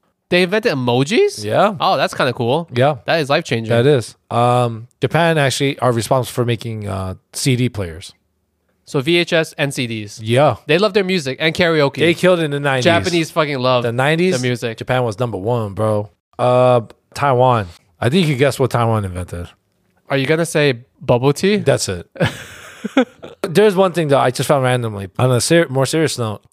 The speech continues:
Speaker 2: the N ninety-five mask was actually designed by a Taiwanese man.
Speaker 1: Oh, it was?
Speaker 2: Yeah.
Speaker 1: Unfortunately, the N ninety-five mask is world famous right now.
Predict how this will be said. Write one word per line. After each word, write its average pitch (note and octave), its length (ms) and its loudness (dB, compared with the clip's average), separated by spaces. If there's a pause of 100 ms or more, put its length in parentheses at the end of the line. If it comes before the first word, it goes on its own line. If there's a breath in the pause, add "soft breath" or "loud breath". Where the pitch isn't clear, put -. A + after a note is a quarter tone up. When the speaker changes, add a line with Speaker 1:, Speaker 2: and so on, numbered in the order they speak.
(680 soft breath)
Speaker 2:
the - 120 -4
N D#3 100 2
ninety-five D#3 440 0
mask F#2+ 320 -6
was A2 120 -4
actually B2 300 0
designed A2 340 -2
by G2+ 100 -2
a G2 60 -4
Taiwanese G#2 420 -4
man. E2 180 -14 (140)
Speaker 1:
Oh, A3 180 4
it E3 60 0
was? F3 460 0
Speaker 2:
Yeah. A2 180 -2 (200)
Speaker 1:
Unfortunately, F3+ 520 0
the D3 300 -4
N E3 120 0
ninety-five C#3+ 400 2
mask C3 340 0
is A2 320 -4
world D#3+ 260 2
famous A#2+ 300 -4
right - 140 -14
now. - 160 -12